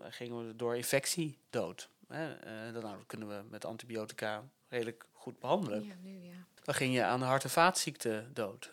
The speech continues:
Speaker 1: even zo gezegd. Maar de cardiologen hebben ook, eh, veel bereikt door ook medicijnonderzoek, hè, tegen cholesterol, bloeddruk, et cetera,
Speaker 2: Mm.
Speaker 1: om, om die ook te overleven. We hebben natuurlijk nog wel, hè, kanker blijft natuurlijk best wel ook een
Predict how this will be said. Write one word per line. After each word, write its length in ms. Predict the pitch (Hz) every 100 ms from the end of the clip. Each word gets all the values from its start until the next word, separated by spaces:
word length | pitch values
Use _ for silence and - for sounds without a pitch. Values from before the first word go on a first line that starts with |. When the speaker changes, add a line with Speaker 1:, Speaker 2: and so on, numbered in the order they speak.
| -
Speaker 1:
even 420 | - 120 123 110 - -
zo 240 | 135 113 107
gezegd. 480 | - 101 104 - -
Maar 300 | - 127 120 - -
de 60 | -
cardiologen 480 | 127 127 131 127
hebben 180 | 131 127
ook, 200 | 151 170
eh, 240 | 175 160 147
veel 580 | 139 - - 147 135 120 123
bereikt 520 | 123 123 110 - -
door 120 | -
ook 140 | 113 131
medicijnonderzoek, 800 | 131 120 - 107 110 110 123 -
hè, 100 | 139
tegen 200 | - 110
cholesterol, 680 | - 101 110 - 110 117
bloeddruk, 340 | 104 113 117 113
et 100 | -
cetera, 280 | - 220 147
Speaker 2:
Mm. 40 |
Speaker 1:
om, 100 | 151 -
om 200 | 120 123
die 220 | 123 120
ook 180 | 156 -
te 80 | 156
overleven. 400 | 131 135 123 127
We 60 |
hebben 180 | 117 120
natuurlijk 220 | 123 120 120
nog 80 |
wel, 240 | 117 113 117 - -
hè, 220 | 127 151
kanker 400 | - 113 135 -
blijft 180 | 139 139
natuurlijk 280 | 131 131 123
best 100 | 131
wel 80 | 113
ook 120 | 117
een 180 | 156 156